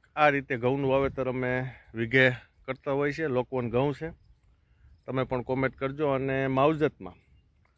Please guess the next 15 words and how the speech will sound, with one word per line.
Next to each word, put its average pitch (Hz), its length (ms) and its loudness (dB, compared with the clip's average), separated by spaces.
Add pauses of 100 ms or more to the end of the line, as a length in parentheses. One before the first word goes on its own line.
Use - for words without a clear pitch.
(300)
પાણી 143 220 0
વહેલું 151 340 4
છે, 120 200 -6 (840)
પહેલાં 135 340 6
આપણે 135 460 2
નિંદામણ 131 400 0
નાશક 123 300 -2
દવા 127 540 2 (760)
છાંટી, 135 300 -4 (1080)
પાછળથી 123 460 -2
પાણી 139 280 0
મૂક્યું 147 340 -4
છે 151 140 -8
અને 117 380 -8
સાથે 139 400 2